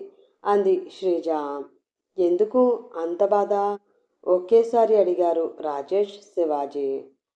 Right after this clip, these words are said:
"సమీర్ మనసులో వైదిక ఉంది," దిగులుగా చెప్పింది శ్రీజ. "అవును ఉంది, అయితే ఇప్పుడు ఏంటి?" అంటూ అడిగాడు రాజేష్.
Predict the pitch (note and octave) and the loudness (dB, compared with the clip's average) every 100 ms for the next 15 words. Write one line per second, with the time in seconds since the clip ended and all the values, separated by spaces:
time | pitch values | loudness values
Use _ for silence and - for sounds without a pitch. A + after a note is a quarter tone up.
0 | _ _ _ _ G#3 F3+ F3 G#3 A#3+ A#3+ | _ _ _ _ -4 0 4 6 4 2
1 | A3+ A3 G#3+ A3 A3+ A3 G#3+ F3+ F3+ E3+ | 0 0 -4 0 2 4 2 -2 -8 -4
2 | F3 E3+ F3 F3 A#3+ C4 B3 A#3 G3+ F#3 | 0 2 0 -2 -2 2 4 6 4 4
3 | F3 E3+ D#3 - - _ _ _ - E3+ | 2 0 -2 -8 -18 _ _ _ -10 -6
4 | E3+ D3+ C#3 C#3+ E3+ F#3+ F#3 F3+ F3+ F3 | -4 -2 -2 -2 -2 -4 0 2 2 0
5 | - - F3+ E3 D3+ D#3 C#3+ C#3 C#3+ - | -4 -12 -4 -4 -2 -4 -4 -8 -12 -16
6 | _ _ _ _ B3 C4+ C4+ A#3 G#3 G#3+ | _ _ _ _ 2 4 4 6 6 4
7 | G#3 _ - A#3 C4 A3+ G#3+ G#3 - _ | 0 _ 0 2 4 4 4 2 -2 _
8 | _ _ G3 G#3+ D4+ D4+ D4 A#3 E3 E3+ | _ _ -4 0 2 2 2 2 2 2
9 | F3+ A3+ B3 A#3 A3 A3 A3 - _ _ | 2 2 0 2 4 6 4 -2 _ _
10 | _ _ A3 G#3+ A#3 G#3+ F#3 F#3 F3+ F3 | _ _ -4 0 2 2 2 0 0 -2
11 | - D#3+ E3 D#3 D3+ D3+ C#3+ - | -4 -6 -4 -4 -2 -2 -4 -6